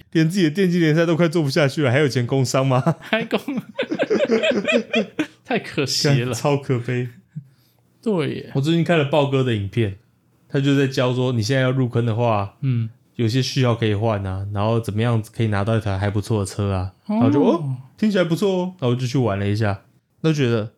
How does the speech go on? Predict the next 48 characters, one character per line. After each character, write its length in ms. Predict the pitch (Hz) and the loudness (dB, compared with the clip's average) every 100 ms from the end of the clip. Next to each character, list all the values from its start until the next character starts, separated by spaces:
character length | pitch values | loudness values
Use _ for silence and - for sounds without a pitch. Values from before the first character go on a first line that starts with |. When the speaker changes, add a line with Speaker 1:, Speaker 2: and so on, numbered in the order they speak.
| _ _ | _ _
Speaker 1:
还 160 | 143 | 0
蛮 120 | 190 | 2
好 180 | 294 196 | 4 2
玩 200 | 123 104 | 2 0
的。 220 | 110 110 - _ _ _ _ _ | 0 -2 -4 _ _ _ _ _
就 100 | 175 | 0
是 320 | 160 175 151 | 2 2 2
我 120 | 147 139 | 0 2
还 100 | 143 | 2
没 140 | 175 | 4
有 100 | 156 135 - | 2 0 -4
走， 300 | 135 120 - - _ _ _ | -2 -2 -4 -16 _ _ _
就 140 | 160 | 0
是 120 | 156 156 - | 0 0 -4
玩 260 | 135 123 127 | 0 0 2
竞 140 | 143 | 0
速 160 | 131 135 | 0 0
赛， 100 | 131 | 0
我 220 | 113 120 | 2 0
胆 240 | 135 120 104 | 2 0 0
子 80 | |
还 40 | 104 | -2
不 140 | 107 | 0
够 160 | 120 123 | 0 0
高， 320 | 127 - 143 - | -2 -4 -10 -4
高 240 | 120 120 | 0 2
到 160 | 123 120 | 2 2
那 80 | 113 | 2
里 160 | 110 | 0
去。 260 | - 135 - | -2 -4 -2
Speaker 2:
嗯。 260 | 143 135 123 226 - 233 | -4 -2 0 -2 0 -2
Speaker 1:
<laughs> 240 | - - _ | -2 -14 _
但 180 | 185 156 | 0 2
目 160 | 202 | 2
前 240 | 165 143 139 | 2 2 2
玩 180 | 135 139 | 0 0
起 140 | 135 | 0
来 160 | 113 107 | 0 0
就 100 | 131 | 0
是 360 | 131 127 131 | 0 0 -2
一 80 | 208 | -2
些， 320 | 135 139 156 277 _ _ _ | 0 0 -2 -8 _ _ _
呃， 420 | 120 107 101 101 | -2 0 0 -2
像 180 | 123 135 | -2 0
是 400 | 131 120 101 90 | 0 -2 -2 -4
训 300 | - 151 127 | -6 -2 0
练 240 | 127 110 | 0 0
啊， 240 | 104 98 | -2 -6